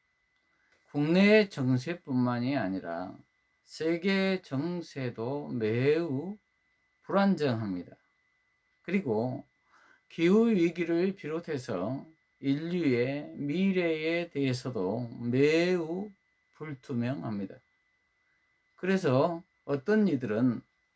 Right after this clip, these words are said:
미래에 대한 극도의 불안감도 가지고 있는 것도 보았습니다. 이러한 때에 <clears throat> 우리의 인생과 역사를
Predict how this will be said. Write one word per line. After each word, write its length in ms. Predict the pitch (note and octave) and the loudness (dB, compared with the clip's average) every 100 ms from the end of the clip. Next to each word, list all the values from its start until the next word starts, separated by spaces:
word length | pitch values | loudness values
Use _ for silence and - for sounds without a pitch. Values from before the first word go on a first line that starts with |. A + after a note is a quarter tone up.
| _ _ _ _ | _ _ _ _
미래에 460 | C3+ F#3+ A3 A3 F#3 | 2 4 8 8 8
대한 680 | D3+ C3 A#2 A2+ C#3+ F3+ F#3 | 6 4 4 2 0 -4 -10
극도의 1300 | - E3+ - _ F#3+ F3+ D#3+ D3 C#3 C#3+ D3+ D#3 D#3 D#3+ - | -14 -16 -16 _ -4 -2 0 0 0 0 -2 -6 -10 -14 -6
불안감도 1120 | C#3 C3+ B2+ A#2+ A2+ A2 A#2 C3+ D3 D#3 - _ _ | 2 4 4 2 -2 -2 -4 -4 -6 -8 -14 _ _
가지고 480 | - B2 B2+ B2 B2 | -14 -12 -8 -4 -2
있는 240 | A2+ A2 | -2 -4
것도 600 | G2 - F#2+ G#2+ C#3 C#3 _ | -8 -12 -10 -8 -8 -12 _
보았습니다. 600 | G#2+ F#2+ F#2+ - - - - _ _ _ _ _ _ _ _ _ _ _ _ _ _ _ _ _ _ _ | -4 -2 -2 -6 -16 -18 -20 _ _ _ _ _ _ _ _ _ _ _ _ _ _ _ _ _ _ _
이러한 380 | D#3 G#3 A#3 G3 | 0 4 4 2
때에 640 | E3 C3+ A#2 A#2 B2 F#2+ F2 - | 2 4 4 2 0 -2 -8 -16
<clears throat> 1600 | - G#3 G3 F3 C3+ G#2 - _ _ _ _ _ _ _ _ _ | -6 6 8 8 4 0 -6 _ _ _ _ _ _ _ _ _
우리의 460 | D3 E3+ G3+ G#3+ F3 | 0 6 8 6 4
인생과 1080 | D#3 E3+ E3+ F3+ D#3+ B2+ G2 B2 D#3+ A3+ - | 0 -2 0 -2 0 0 0 0 -4 -8 -4
역사를 1000 | C#3+ C#3 - E3 E3 E3 D#3 F3 G3 | -4 -4 -4 2 4 4 2 2 0